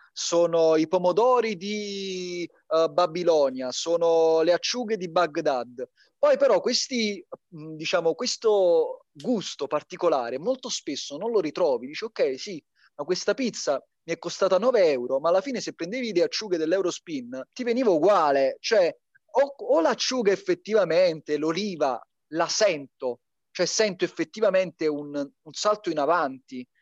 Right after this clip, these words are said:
a livello gustativo, oppure un po'... Non so, un po' fine a se stesso, un po' autoreferenziale, non ti so dire, qualcosa che un po' lascia, lascia il tempo che trova, questo è. Quindi secondo me, è, anzitutto bisogna iniziare a saper lavorare bene gli ingredienti, e questo vale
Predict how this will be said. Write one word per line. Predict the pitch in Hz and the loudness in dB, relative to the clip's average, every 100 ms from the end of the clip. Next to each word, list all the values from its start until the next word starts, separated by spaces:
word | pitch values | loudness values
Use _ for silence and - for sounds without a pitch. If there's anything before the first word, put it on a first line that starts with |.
| _ _ _ | _ _ _
a | 160 | -6
livello | 156 165 208 185 | -2 0 0 0
gustativo, | 170 - 160 156 127 131 - | -2 -6 -8 -8 -10 -8 -8
oppure | - - 339 262 | -12 -10 -4 0
un | 190 196 | 0 0
po'... | 226 233 226 220 214 208 | 2 4 4 4 6 4
Non | 202 - _ _ _ 247 | 2 -2 _ _ _ -4
so, | 196 | -4
un | |
po' | 156 | -4
fine | 202 233 208 | -8 -6 -6
a | |
se | - 214 | -6 -10
stesso, | - 240 156 - 156 165 - | -6 -4 -4 -4 -4 -6 -6
un | 165 | 0
po' | 233 | 2
autoreferenziale, | 220 214 208 196 175 - 185 165 | 4 2 2 -2 -2 0 2 2
non | 175 | -2
ti | 226 | -8
so | 233 | -10
dire, | 214 214 175 151 156 160 | -10 -4 0 2 2 0
qualcosa | 190 - 240 | -4 -2 -2
che | 185 | -2
un | 175 | -2
po' | 220 | 0
lascia, | 220 180 - | 0 0 -2
lascia | 202 - | -4 -2
il | 254 | -6
tempo | 349 - | -8 -8
che | 160 | -8
trova, | - 113 - - _ _ | -6 -6 -6 -10 _ _
questo | - - 120 | -14 -12 -12
è. | 110 _ - _ _ | -14 _ -20 _ _
Quindi | 339 269 | -8 -4
secondo | 226 311 330 | -2 -2 0
me, | 190 147 - - | 0 -2 -4 -4
è, | 202 196 | -2 -2
anzitutto | 202 202 330 - | -4 -6 -6 -6
bisogna | 208 190 185 180 | -2 0 0 0
iniziare | 202 220 - 160 143 | -2 -8 -2 0 0
a | |
saper | 147 220 170 143 | -2 -2 -2 0
lavorare | 185 202 131 151 | 2 2 2 0
bene | 190 285 214 | 0 0 -2
gli | |
ingredienti, | 165 139 123 117 113 | -6 -8 -10 -10 -12
e | - | -8
questo | 311 - 175 | -4 0 0
vale | 113 107 120 | 0 -2 -8